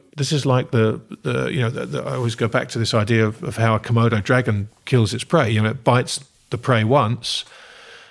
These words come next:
and then it knows that the, the venom in its saliva is gonna kill it. So it just follows it. It just follows the prey until the prey falls down and dies and eats it.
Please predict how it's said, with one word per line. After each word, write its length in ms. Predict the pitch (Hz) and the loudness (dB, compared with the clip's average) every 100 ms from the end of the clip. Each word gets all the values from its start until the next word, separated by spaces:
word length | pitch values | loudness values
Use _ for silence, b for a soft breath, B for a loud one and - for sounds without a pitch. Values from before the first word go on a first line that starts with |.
| B B - | B B 0
and 200 | 127 127 | 4 6
then 260 | 127 127 131 | 4 2 0
it 160 | 135 | 0
knows 400 | 160 135 147 101 | 4 6 6 4
that 80 | 120 | 0
the, 120 | 110 | -2
the 200 | 98 110 | -2 -2
venom 360 | 95 120 123 110 | 2 4 4 4
in 100 | 107 | 2
its 180 | 104 - | 0 -2
saliva 580 | - 110 143 131 117 104 | 0 2 4 2 0 0
is 120 | 101 | 0
gonna 180 | 113 107 | 0 0
kill 200 | - 170 | 0 -2
it. 180 | - - | -4 0
So 140 | 120 | 2
it 80 | 120 | 2
just 240 | 131 113 | 2 0
follows 360 | - 143 143 - | 2 2 2 -2
it. 140 | - _ - | -8 _ -6
It 80 | 117 | -2
just 180 | 101 | -2
follows 300 | - 127 117 | 2 4 4
the 80 | 113 | 2
prey 220 | - 107 107 | 0 2 2
until 180 | 107 | 2
the 80 | 110 | -2
prey 220 | 107 113 | 0 0
falls 260 | 101 113 92 | 2 0 0
down 180 | 104 98 | 0 0
and 100 | 98 | 0
dies 340 | 110 104 113 | 0 0 0
and 100 | 113 | 2
eats 240 | 135 170 - | 2 0 -10
it. 180 | - | -14